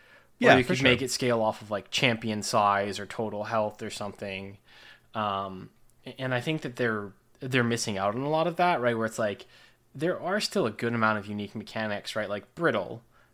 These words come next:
Speaker 2: Ornn's the only one with brittle. Give that to, like, <laughs> every Freljordian champion, honestly.
Speaker 1: Mm-hmm.
Speaker 2: Right, where it's like, Ashe ult, brittle. Sejuani ult, brittle.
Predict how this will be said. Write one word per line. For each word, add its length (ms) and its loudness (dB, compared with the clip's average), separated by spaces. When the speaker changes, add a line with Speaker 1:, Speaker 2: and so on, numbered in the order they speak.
Speaker 2:
Ornn's 320 4
the 100 -2
only 160 2
one 180 2
with 240 -4
brittle. 520 -6
Give 280 -2
that 240 0
to, 140 -4
like, 300 0
<laughs> 40 0
every 440 6
Freljordian 920 4
champion, 540 -2
honestly. 760 2
Speaker 1:
Mm-hmm. 600 -8
Speaker 2:
Right, 140 4
where 100 4
it's 100 0
like, 220 0
Ashe 320 8
ult, 220 2
brittle. 400 0
Sejuani 540 4
ult, 340 -2
brittle. 480 0